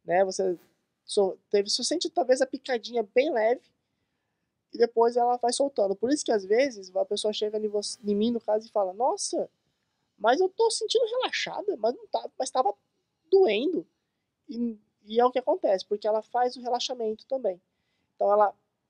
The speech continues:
relaxa a musculatura. É um relaxamento com alívio das dores instantâneo.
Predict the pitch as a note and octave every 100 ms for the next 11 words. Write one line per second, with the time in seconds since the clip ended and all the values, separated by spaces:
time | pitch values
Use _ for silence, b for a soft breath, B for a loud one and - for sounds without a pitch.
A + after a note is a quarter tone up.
0 | _ _ _ _ B3 B3 C#4 D4 - B3+
1 | B3+ - A#3+ - E3 - _ _ _ _
2 | _ _ G#3 A#3 A3 A3+ A3 A3+ C#4 -
3 | _ _ C4 C#4 F#4 - _ _ _ _
4 | _ A3 A3 A3+ A3 A3+ A3 A3 G#3+ G#3
5 | - A#3 E3+